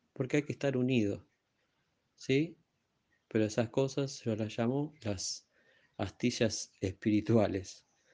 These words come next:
¿sí? Porque siempre quedan ahí, ¿no? Y como una astilla, siguiendo los,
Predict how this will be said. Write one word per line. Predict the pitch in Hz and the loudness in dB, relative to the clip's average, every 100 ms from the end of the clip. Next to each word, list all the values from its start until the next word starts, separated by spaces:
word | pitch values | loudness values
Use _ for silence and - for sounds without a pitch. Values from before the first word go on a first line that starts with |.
| _ _ _ - | _ _ _ -18
¿sí? | - 127 147 160 135 | 0 2 2 -2 -4
Porque | 135 127 165 | -4 0 0
siempre | - 160 170 180 165 | 2 0 2 0 0
quedan | - 151 147 135 | 4 4 4 2
ahí, | 123 120 123 - _ _ _ _ _ _ _ _ | 4 2 0 -6 _ _ _ _ _ _ _ _
¿no? | 131 135 156 220 | -4 -2 -2 -4
Y | 135 | 0
como | 110 117 | 2 4
una | 139 | 4
astilla, | 123 - 156 151 151 127 | 0 2 2 2 2 -4
siguiendo | 127 - - 113 120 120 113 | -4 -12 -2 2 4 6 4
los, | 107 104 - | 0 -6 -12